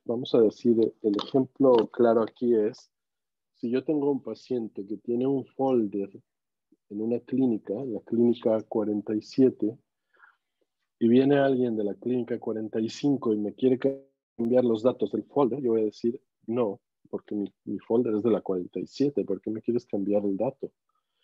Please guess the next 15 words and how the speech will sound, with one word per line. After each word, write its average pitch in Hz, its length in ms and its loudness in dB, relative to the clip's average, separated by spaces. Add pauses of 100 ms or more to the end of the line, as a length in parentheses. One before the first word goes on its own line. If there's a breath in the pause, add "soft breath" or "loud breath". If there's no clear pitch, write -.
(380)
Entonces, 107 600 0
para 101 300 0
evitar 101 380 2
este 147 220 2
problema, 131 640 2 (140)
lo 104 120 -6
que - 120 -8
vamos 110 260 -8
a 135 40 -4
hacer 135 420 0 (180)
es 113 240 -6
que 120 340 0 (880)
en 120 180 2
la 120 100 4
entidad, 117 640 2